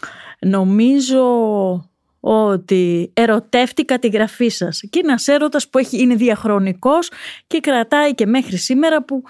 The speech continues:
έχουμε στα χέρια μας το «Η τέχνη να μην αισθάνεσαι τίποτα». Οξύμορο, γιατί όπως καταλαβαίνετε, το ότι διαβάζει κάποιος τις ιστορίες σας ή κάποιο μυθιστόρημά σας, του δι-,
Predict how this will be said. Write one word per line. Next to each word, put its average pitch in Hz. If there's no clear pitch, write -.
έχουμε 311
στα 208
χέρια 294
μας 311
το 277
«Η 226
τέχνη 302
να 285
μην 302
αισθάνεσαι 277
τίποτα». 170
Οξύμορο, 208
γιατί 196
όπως 220
καταλαβαίνετε, 190
το 180
ότι 180
διαβάζει 190
κάποιος 214
τις -
ιστορίες 214
σας 170
ή 185
κάποιο 208
μυθιστόρημά 196
σας, 294
του 247
δι-, 220